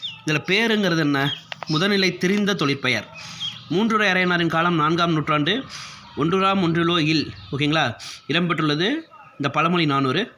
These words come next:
பழமொழி நானூறோட ஆசிரியர் தான் மூன்றுரை அரையனார். இவருடைய காலம் நான்காம் நூற்றாண்டு.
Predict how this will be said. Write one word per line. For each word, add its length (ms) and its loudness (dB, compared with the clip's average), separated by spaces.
பழமொழி 320 2
நானூறோட 380 2
ஆசிரியர் 360 0
தான் 120 0
மூன்றுரை 260 2
அரையனார். 380 -2
இவருடைய 300 -2
காலம் 320 2
நான்காம் 340 2
நூற்றாண்டு. 360 0